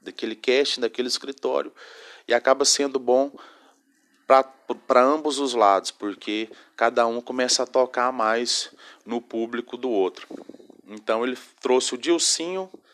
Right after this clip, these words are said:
já estava já, né, há algum tempo, de um ano e meio pra cá, Dilcinho, é, o Dan, Dan Davi, não conheço, mas tá lá, vou falar <laughs> todos que estão,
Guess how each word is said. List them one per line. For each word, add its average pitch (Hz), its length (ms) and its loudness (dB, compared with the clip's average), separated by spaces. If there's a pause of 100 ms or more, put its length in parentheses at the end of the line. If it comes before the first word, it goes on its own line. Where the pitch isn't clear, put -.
(180)
já 143 160 2
estava 135 560 4
já, 110 240 0
né, 98 80 -4
há 95 40 0
algum 95 200 -6
tempo, 101 440 -14
de 92 120 -18
um 104 120 -8
ano 110 100 -10
e 101 60 -14
meio 98 180 -6
pra 95 180 -4
cá, 98 260 -6 (540)
Dilcinho, 151 840 -4 (540)
é, 107 600 0
o 104 180 -10
Dan, 131 400 0 (340)
Dan 139 260 0
Davi, 120 460 2 (1000)
não 98 180 -6
conheço, 107 640 -8 (580)
mas 87 240 -4
tá 107 200 2
lá, 98 220 4
vou 92 140 -4
falar 101 320 0
<laughs> - 0 -
todos - 380 -6
que - 100 -10
estão, 110 420 -6